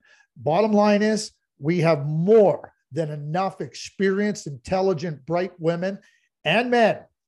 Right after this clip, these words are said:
that can be part of significant change in Hockey Canada. And that's what we gotta focus our energies and efforts on.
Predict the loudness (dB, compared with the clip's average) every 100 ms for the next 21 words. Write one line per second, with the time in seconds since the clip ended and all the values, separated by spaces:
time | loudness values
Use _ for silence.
0 | -10 -6 -4 -4 -4 0 0 0 -6 -10
1 | -10 -12 -10 -4 -2 0 0 -2 -4 -4
2 | -4 -4 -6 -4 -6 -8 -10 -10 -10 -12
3 | -16 _ _ _ -4 -2 -2 -4 -4 -2
4 | -2 -2 -6 -6 -8 -8 -8 -8 -10 -10
5 | -8 -8 -8 -6 -4